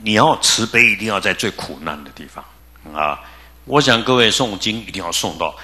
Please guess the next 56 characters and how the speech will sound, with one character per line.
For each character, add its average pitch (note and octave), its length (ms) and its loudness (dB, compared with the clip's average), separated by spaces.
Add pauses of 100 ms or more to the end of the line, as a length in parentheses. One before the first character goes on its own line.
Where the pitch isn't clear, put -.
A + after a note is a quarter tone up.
(180)
你 F2+ 120 -8
要 C#3+ 140 4
有 F2 240 0
那 A#2 140 -4
个 G2+ 160 -8 (260)
感 G2 220 0
受 D#3+ 160 -2
到 A2+ 100 -4
对 C3+ 160 -4
方 B2+ 220 -4 (100)
苦 - 240 -8 (120)
的 E2+ 80 -6
境 F2 240 -10
界， D#2+ 160 -16 (160)
了 E2+ 120 -6
解 F2 120 -4
吗？ D#2+ 240 -2 (420)
就 C3 100 -6
像 A#2+ 160 -2
学 G#2+ 220 4
针 B2+ 260 2
灸 B2 160 2
的， G2+ 160 0
一 F#2 120 -4
定 G#2 100 -6
要 G2+ 60 -4
自 B2 120 -10
己 - 220 -8
扎 A2+ 220 2
扎 A#2 120 -6
看， A2 220 -8
很 G#2+ 200 -4
苦， D#2 280 -8
然 D#2+ 100 -6
后 B2+ 120 -4
你 B2+ 60 -6
才 G2+ 180 -4
可 G2+ 100 -6
以 F2+ 40 -8
去 F2 120 -8
扎 F2 260 -2
别 D#2+ 160 -8
人， C2 240 -14 (920)
因 A#2 180 -2
为 A2 220 0
真 B2+ 180 -6
的 A#2 80 -4
很 G2 220 -10
苦。 - 200 -18 (1500)
所 A2 160 0
以 G#2+ 160 6
如 A#2+ 120 -2
果 F2+ 200 2 (260)
这 A#3+ 100 -4
个 A3 100 0
苦 - 380 -6